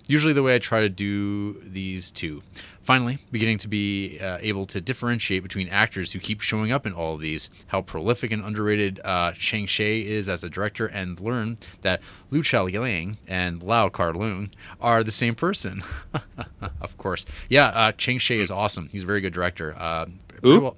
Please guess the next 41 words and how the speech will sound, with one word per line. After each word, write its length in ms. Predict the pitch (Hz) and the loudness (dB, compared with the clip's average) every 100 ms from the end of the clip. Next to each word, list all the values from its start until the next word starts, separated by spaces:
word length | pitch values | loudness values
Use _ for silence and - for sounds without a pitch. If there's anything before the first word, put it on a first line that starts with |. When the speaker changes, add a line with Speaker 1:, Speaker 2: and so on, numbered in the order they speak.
| - | -4
Speaker 1:
uh, 280 | 113 117 113 | 0 2 2
director, 440 | 113 170 - 95 - - - | 4 2 4 -4 -4 -20 -4
Chang 400 | - 123 135 151 - | 2 4 2 0 -2
Sheh, 440 | - 113 95 80 - - - | 2 4 4 0 -6 -20 -12
C 280 | - 123 - | -6 -6 -4
H 340 | 107 110 - - | -4 -2 -4 -8
E 220 | - 113 - | -10 -10 -8
H. 360 | 90 82 - - - - - | -8 -4 -6 -6 -18 -20 -14
Uh, 320 | - 90 87 87 | -4 -2 2 8
Speaker 2:
Who? 220 | 165 - - - - - | 6 6 -8 -20 -20 -18
Speaker 1:
Exactly. 500 | 101 95 82 - 78 - - - - | -6 -2 -2 -4 -12 -12 -10 -8 0
Um, 340 | 107 107 107 | 6 8 8
Speaker 2:
Oh, 100 | 110 101 | 8 6
okay. 180 | - 90 - - | 4 -12 -14 -6
Speaker 1:
Some 300 | - 190 190 | 2 2 4
like 240 | 143 110 120 | 4 2 0
R 240 | 120 123 | 2 2
J, 180 | 107 104 | 0 -2
uh, 180 | 113 101 | 0 2
seems 280 | - 220 214 | 2 2 4
like 120 | 185 | 4
R 140 | 113 147 | 6 4
J 140 | 139 | 6
is 80 | 101 | 2
doing 180 | 98 104 | 2 0
the 60 | |
same 280 | 101 - 110 | 2 2 2
thing, 400 | 95 143 156 98 90 - | 0 0 0 -2 -6 -6
uh, 300 | 92 90 87 | -2 -2 -2
I 160 | - 131 | -2 -2
am, 260 | 87 87 90 | 0 -2 2
but 120 | 98 | 4
Speaker 2:
What? 80 | 98 | 4
Speaker 1:
with 60 | 107 | 4
Netflix 440 | 139 143 95 95 | 2 2 -4 -2
stand-up 400 | - 143 151 95 | -2 0 0 -2
specials. 720 | - 95 85 90 78 90 - - - - - | -2 0 0 -2 -4 -4 -6 -8 -20 -14 0
Equally 580 | 135 147 151 147 147 143 | 0 2 -4 -2 0 0
rewarding, 600 | 139 123 117 98 87 80 | -2 0 2 2 2 -2
I'm 180 | 80 | -4
sure. 520 | 78 - 85 95 107 | -4 -4 -2 -2 -4